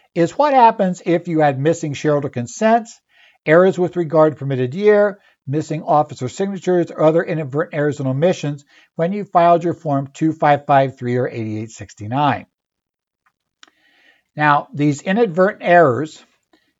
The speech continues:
you know, could invalidate, you know, the twenty-five fifty-three is not correct.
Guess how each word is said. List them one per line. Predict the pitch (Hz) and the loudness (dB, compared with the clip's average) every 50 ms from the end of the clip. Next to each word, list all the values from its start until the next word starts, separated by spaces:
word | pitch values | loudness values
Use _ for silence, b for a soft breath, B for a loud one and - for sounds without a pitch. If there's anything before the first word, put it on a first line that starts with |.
| _ - | _ -6
you | 147 | -2
know, | 143 131 139 160 - - _ | 0 2 2 0 -2 -6 _
could | - - - 262 277 254 190 | -2 2 4 4 4 4 0
invalidate, | 208 - 156 143 139 123 135 135 139 139 123 123 131 175 196 | -2 -2 -4 -2 0 2 2 4 4 2 2 0 0 -2 -2
you | 170 156 | -4 -4
know, | 135 123 127 | -2 -2 -2
the | 123 131 127 | -2 -4 -6
twenty-five | 127 - - 139 135 135 135 139 127 127 - | -6 -4 -2 -2 -2 0 2 2 2 2 2
fifty-three | - 117 - - 127 117 - 113 113 | -2 -6 -6 -6 -8 -10 -10 -10 -10
is | 110 101 | -10 -10
not | 110 107 - - | -10 -12 -12 -14
correct. | _ _ - 123 151 170 151 - - _ _ | _ _ -2 2 2 4 4 2 -2 _ _